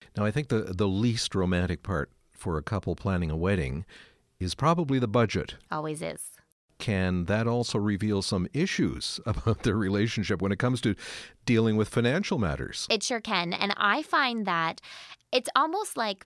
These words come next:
Speaker 2: you know, weddings were set up to be a test of a relationship. So you get engaged. Now you have to plan this wedding together. And it's, this is, you know, truly the start to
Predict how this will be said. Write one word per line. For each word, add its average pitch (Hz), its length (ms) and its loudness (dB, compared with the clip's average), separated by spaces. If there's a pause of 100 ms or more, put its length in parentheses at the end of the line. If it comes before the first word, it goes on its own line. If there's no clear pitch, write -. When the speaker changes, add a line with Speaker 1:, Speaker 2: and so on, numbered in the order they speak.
(160)
Speaker 2:
you 226 100 -2
know, 190 140 -2
weddings 190 540 -2
were 185 100 -4
set 170 300 -4
up - 200 -4
to 185 120 -8
be 170 160 -6
a 151 40 -8
test - 540 -8 (160)
of 165 100 -4
a 170 60 -6
relationship. 156 720 -10 (300)
So - 140 -6
you 196 60 -2
get 208 200 -2
engaged. 233 680 -6
Now 180 200 -2
you 185 140 -4
have 196 180 -4
to 202 80 -10
plan 175 340 -6
this 170 200 -8
wedding 170 340 -4
together. - 680 -8
And 180 120 0
it's, 170 240 -6 (200)
this 180 280 -6
is, 175 220 -6
you 196 80 -4
know, 165 180 -4
truly 190 380 -4
the 175 140 -8
start - 380 -4
to 156 360 -6